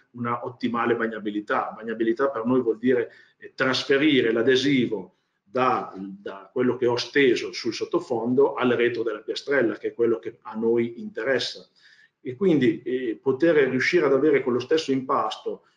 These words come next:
eh, queste prestazioni che sembrano, eh, all'opposto l'una dell'altra permette di avere una lavorabilità sicuramente, eh, innovativa per il settore degli adesivi cementizi, che in genere si dividono in due grandi, eh, mondi, che sono due mondi,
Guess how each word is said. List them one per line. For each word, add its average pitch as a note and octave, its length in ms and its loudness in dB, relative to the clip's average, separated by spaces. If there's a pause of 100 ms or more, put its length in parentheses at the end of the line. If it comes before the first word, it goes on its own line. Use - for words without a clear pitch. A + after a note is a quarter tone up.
(120)
eh, A2 320 -2
queste D3+ 300 2
prestazioni C3+ 600 2
che A#2 100 -4
sembrano, A2+ 500 -2 (220)
eh, G2+ 360 -16
all'opposto B2 720 2
l'una B2+ 200 2
dell'altra C3 680 0
permette D3 560 0
di A#2 80 -2
avere B2 220 2
una A#2 220 -4
lavorabilità A#2+ 800 -4
sicuramente, A2+ 840 -4 (280)
eh, F#2+ 760 -12
innovativa C3 800 0
per A#2+ 140 0
il A2+ 80 2
settore A#2 360 0
degli G#2+ 140 0
adesivi G#2 400 -4
cementizi, G2+ 800 -6 (440)
che F#3 180 4
in D3+ 200 4
genere D3 440 2
si C3 140 -2
dividono C3 440 4
in A#2+ 120 0
due B2+ 220 4
grandi, A#2 640 -2
eh, G#2 180 -8
mondi, G#2+ 460 -4
che A#2 100 -16
sono B2 220 -4
due C3+ 200 4
mondi, C3+ 560 2